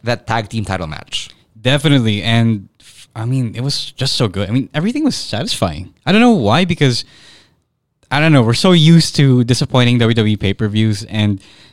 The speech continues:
Speaker 2: I guess, uh, they, uh, A E W really did a good job of making this one feel special. Kasi ev-, every now and then na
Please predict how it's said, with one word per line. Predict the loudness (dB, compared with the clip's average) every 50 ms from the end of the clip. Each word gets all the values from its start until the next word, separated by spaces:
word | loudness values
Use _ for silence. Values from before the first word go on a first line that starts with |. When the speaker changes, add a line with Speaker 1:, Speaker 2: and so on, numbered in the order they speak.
| _ -4
Speaker 2:
I | -2 -2
guess, | 0 -2 -2 0 2 2 2 2 0 0 -4 -8 -10 -14 _ _ _ _ _
uh, | -2 0 2 2 2 2 2 0 -2 -4 -8 _ _ _ _ _ _ _
they, | -4 -2 0 0 0 0 -4 -4 -4
uh, | -4 -2 -2
A | -2 -2 0
E |
W | 2 2 2 2 2 2
really | 4 4 4 4
did | 2 2 0 0
a | 0
good | 0 -2 -2 0
job | 0 0 0 0 0 -2 -4
of | -6 -2
making | -2 -2 -2 -2 -4 -4
this | -4 -4 -4 -4
one | -6 -8 -8
feel | -8 -8 -6 -6
special. | -6 -8 -8 -10 -10 -8 -8 -8 -8 -8 -12 -10 _
Kasi | -4 -2 -2 -2 -2
ev-, | -4 -6 -8 -6
every | -4 -2 0 2 2
now | 4 4 4 4
and | 4 4
then | 4
na | 4